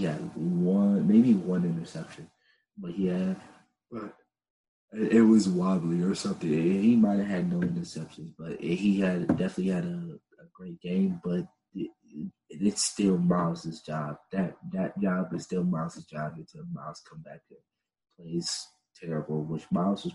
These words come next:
playing really good football before he got, uh, hurt. So I don't see that. Uh, I don't see, I see Miles finishing the season, but then T J's taking it over for next season, which I feel very confident in T J taking it over.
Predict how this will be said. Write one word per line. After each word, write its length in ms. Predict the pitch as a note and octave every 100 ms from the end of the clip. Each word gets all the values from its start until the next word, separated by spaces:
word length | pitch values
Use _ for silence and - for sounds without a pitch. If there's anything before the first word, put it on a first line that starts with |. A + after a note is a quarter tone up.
| -
playing 420 | F#2 E2 E3+ B2
really 220 | E2+ -
good 200 | - -
football 480 | - D#2 D#2 C#2+ - _ _ _ _ _ _
before 320 | _ - -
he 80 | D#3+
got, 300 | - C#2 - -
uh, 220 | E2 D#2
hurt. 320 | - D#2 - - _
So 180 | - - - _ _ -
I 80 |
don't 340 | - F3 - -
see 280 | - F#3 D#3+
that. 360 | D3 D#3 - -
Uh, 360 | F3+ F3+ F#3 - - - _ _ G3+
I 80 |
don't 160 | G3 F3
see, 400 | - G3+ F2 - - _
I 20 | -
see 320 | A2+ G2 E2+ D#2+
Miles 380 | E2+ F2 F2
finishing 460 | - F2 E2+ E2 D#2
the 60 | D#2
season, 440 | - E2 D#2+ D#2+
but 140 | - D2+
then 260 | - - -
T 220 | F2+ F2
J's 340 | E2 - E3
taking 360 | - E2 D#2+ D#2+
it 80 | E2
over 220 | D#2 - -
for 80 | E2 D#2
next 220 | D2+ -
season, 340 | D2+ D#2 - -
which 120 | D#2
I 60 | E2+ -
feel 140 | E2
very 240 | D#2+ D#2 D#3+
confident 520 | - D#3+ - G#3+ -
in 160 | - D3 _
T 200 | G#3 F#3+
J 240 | E3 D3+
taking 340 | D#3 - F3 -
it 60 | C#3
over. 400 | - - D#3